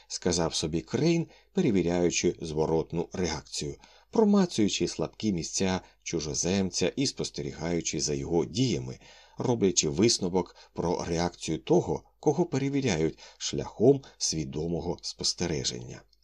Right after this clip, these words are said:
«Отже, вони перевірили мене», — думав він, — «мене, пересічну людину. Вони дали мені зрозуміти і тепер спостерігають,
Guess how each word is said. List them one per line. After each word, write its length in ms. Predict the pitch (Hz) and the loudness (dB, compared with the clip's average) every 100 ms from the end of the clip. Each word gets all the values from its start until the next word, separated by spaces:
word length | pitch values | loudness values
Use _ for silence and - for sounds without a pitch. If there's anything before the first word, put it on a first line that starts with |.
| _ _ _ _ _ | _ _ _ _ _
«Отже, 300 | 85 73 78 | -8 -4 -4
вони 480 | 76 85 87 104 101 - - _ _ _ _ | -2 0 2 4 2 -4 -20 _ _ _ _
перевірили 760 | - 82 80 117 131 78 69 69 | -8 -4 -2 0 0 0 -2 -6
мене», — 380 | 65 65 65 - | -8 -8 -12 -10
думав 420 | 87 95 82 78 | -4 -2 -2 -2
він, — 220 | 80 71 - - _ _ - | -4 -4 -8 -20 _ _ -8
«мене, 460 | 117 123 101 67 - - | -6 -2 -2 -4 -10 -4
пересічну 680 | 101 101 - - - 98 | 0 0 0 -4 0 2
людину. 640 | 101 127 123 76 62 57 - - | 2 0 0 -2 -6 -12 -18 -6
Вони 260 | 92 92 | -2 0
дали 260 | 85 82 90 | 2 2 0
мені 280 | 85 87 90 | 0 0 -2
зрозуміти 720 | 80 82 78 78 101 104 78 - - - | -4 -6 -6 -2 -2 -2 -8 -10 -20 -14
і 120 | - - | -8 -6
тепер 320 | 82 90 87 | -6 -6 -6
спостерігають, 880 | - - - 73 69 90 92 - | -6 -8 -6 -6 -4 -2 0 -2